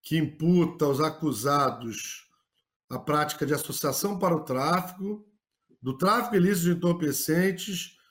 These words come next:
e de ocultação de bens e capitais, né? Eles, eh, de forma associada,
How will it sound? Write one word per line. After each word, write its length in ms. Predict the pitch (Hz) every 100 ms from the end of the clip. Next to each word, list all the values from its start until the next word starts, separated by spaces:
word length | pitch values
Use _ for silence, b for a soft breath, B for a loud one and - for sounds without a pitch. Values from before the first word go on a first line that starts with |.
| b b _ -
e 300 | 143 170 160
de 100 | 160
ocultação 1040 | 160 180 175 170 165 - 156 180 170 - b b _
de 120 | 113
bens 280 | 131 139 156
e 60 | 160
capitais, 920 | 165 160 175 131 113 - - - -
né? 420 | 117 117 143 151 - _ _ _ _ _ _
Eles, 600 | 127 143 160 160 - 165
eh, 400 | 135 135 131 127
de 140 | 123 131
forma 520 | 151 156 151 147 143
associada, 1120 | 135 170 156 - 143 165 180 180 208 185 -